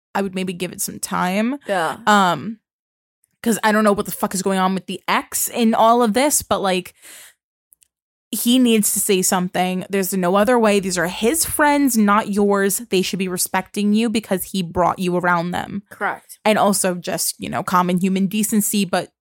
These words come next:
Speaker 1: whatever. Let's just say that they don't have that 'cause they obviously don't.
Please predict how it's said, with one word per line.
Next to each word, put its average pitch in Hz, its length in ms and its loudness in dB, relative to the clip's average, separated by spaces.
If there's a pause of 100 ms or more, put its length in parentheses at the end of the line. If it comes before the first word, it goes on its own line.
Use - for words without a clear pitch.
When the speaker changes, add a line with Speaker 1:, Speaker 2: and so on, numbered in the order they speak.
Speaker 1:
whatever. 208 920 -2
Let's 196 420 -4 (680)
just 190 200 -4
say 196 120 0
that 170 140 -8
they 170 100 -2
don't 185 160 0
have 226 200 0
that - 220 -4
'cause 170 160 -4
they 170 140 -2
obviously 170 500 -2
don't. 175 340 -2